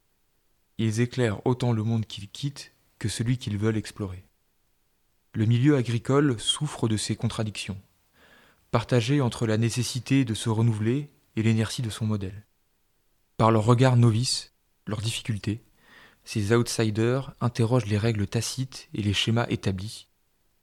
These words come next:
alors que l'agriculture reste, à nos yeux, un continent trop souvent méconnu. Leurs expériences s'assemblent pour donner à l'agriculture un nouveau visage,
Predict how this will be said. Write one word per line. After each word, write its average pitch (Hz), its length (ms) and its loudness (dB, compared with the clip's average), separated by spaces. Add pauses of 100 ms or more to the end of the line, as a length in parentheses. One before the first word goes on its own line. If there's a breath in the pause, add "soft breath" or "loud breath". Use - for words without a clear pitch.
alors 117 320 2
que 110 80 -2
l'agriculture 117 880 -2
reste, - 540 -8 (320)
à 110 80 -4
nos 107 100 2
yeux, 101 320 -6 (540)
un 110 120 0
continent 120 560 0
trop - 240 -8
souvent 113 320 -2
méconnu. 101 500 -4 (960)
Leurs 110 300 4
expériences 127 640 2
s'assemblent 117 600 0
pour 110 240 -6
donner 113 220 4
à 107 80 4
l'agriculture 110 760 0
un 101 60 2
nouveau 117 220 2
visage, 104 520 -2